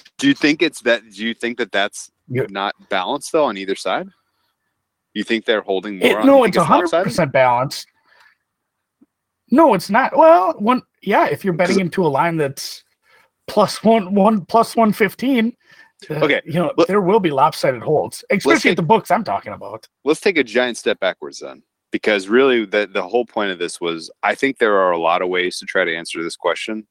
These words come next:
Speaker 1: I spent a lot of time this weekend trying to do that specifically to see if, if there were different approaches to this, if I could come up with different answers and see if, like, okay, well, if there's different answers, maybe one's right and one's wrong, and the way they've been doing it is wrong. You know, like, I was just kinda poking and,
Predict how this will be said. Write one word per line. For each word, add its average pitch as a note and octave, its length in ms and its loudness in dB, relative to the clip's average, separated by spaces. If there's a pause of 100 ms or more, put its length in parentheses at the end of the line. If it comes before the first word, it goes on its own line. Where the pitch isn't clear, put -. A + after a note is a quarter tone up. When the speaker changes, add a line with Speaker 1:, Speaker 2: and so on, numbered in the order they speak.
(140)
Speaker 1:
I E2+ 100 -2
spent F2 340 -6
a E2+ 40 -4
lot E2+ 180 0
of E2 60 -8
time F2+ 240 -6
this E2+ 180 -10
weekend F2 360 -6
trying E2 320 -4
to E2 140 -4 (220)
do E2+ 140 -6
that E2+ 280 -2
specifically F2 680 -4
to - 80 -12
see - 260 -2
if, D#2 100 -4 (520)
if - 200 -4
there F2+ 160 0
were F2 160 2
different E2+ 380 -6
approaches E2+ 460 -4
to G2+ 140 -2
this, F#2+ 240 -2
if - 100 -14
I D#2+ 60 0
could D#2 200 -14
come D#2 180 -4
up D#2 120 -8
with - 140 -8
different - 280 -4
answers F#2 420 0
and C#2+ 160 -12
see - 180 -4
if, D2 180 -4
like, C#2+ 220 -2
okay, D2+ 240 -4
well, D#2+ 260 0 (360)
if D#2 100 -6
there's E2 200 -2
different F#2+ 340 -2
answers, E2 400 -4
maybe F2 260 -4
one's F2 300 -6
right F2+ 180 2
and E2+ 100 -2
one's F2 240 -2
wrong, F2+ 340 0
and D2+ 120 -16
the D2+ 60 -20
way E2+ 160 -2
they've F2 160 -4
been E2 160 -6
doing E2 180 -6
it F#2 140 -6
is F2 120 -8
wrong. F#2 180 -2
You A2+ 60 -2
know, G#2+ 100 0
like, G2+ 180 -2
I B2 80 2
was B2+ 180 -2
just - 220 -12
kinda A#2 160 -2 (100)
poking G2+ 260 -4
and, E2+ 160 -12